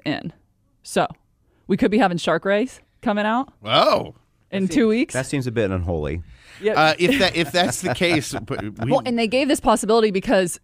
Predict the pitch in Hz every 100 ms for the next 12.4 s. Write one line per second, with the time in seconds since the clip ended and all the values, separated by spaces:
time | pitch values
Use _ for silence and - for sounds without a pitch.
0 | - - 208 190 190 - 185 190 175 160
1 | 156 180 185 170 156 156 185 - 208 214
2 | - 175 165 - 170 170 165 - - 170
3 | 160 165 151 139 - - 151 - 147 82
4 | 85 - _ _ _ _ 98 123 131 104
5 | 127 139 78 196 175 101 - _ _ _
6 | _ 165 170 143 - - - 349 - -
7 | 240 - 175 - - 196 - 139 120 107
8 | 98 107 139 185 156 135 123 87 76 -
9 | - 302 190 82 85 240 302 294 285 262
10 | 226 269 320 349 381 381 - 233 240 208
11 | 233 240 226 185 208 214 - 185 - 165
12 | 190 175 -